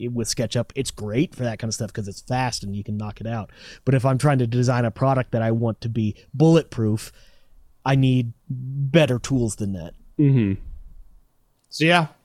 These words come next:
Speaker 2: it's twenty twenty-three. Let's fix the footprint issue. And the issue, and the problem, and the, the solution isn't go to, like, uh,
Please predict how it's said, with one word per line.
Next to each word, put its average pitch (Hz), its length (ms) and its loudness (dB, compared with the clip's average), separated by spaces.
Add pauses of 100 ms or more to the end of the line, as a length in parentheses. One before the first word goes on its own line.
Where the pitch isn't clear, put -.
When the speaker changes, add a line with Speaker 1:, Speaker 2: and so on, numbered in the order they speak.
(380)
Speaker 2:
it's - 140 -16
twenty 175 260 4
twenty-three. 170 640 4 (600)
Let's 151 200 -2
fix - 400 0
the 151 100 0
footprint 170 440 0
issue. 117 340 -2 (480)
And 190 100 8
the 202 220 8
issue, 285 180 4
and 214 140 8
the 165 60 4
problem, 269 400 6
and 196 100 6
the, 160 180 6
the 151 100 -2
solution 240 600 6
isn't 160 560 6 (560)
go 190 160 10
to, 175 140 8
like, 160 480 6 (640)
uh, 117 680 4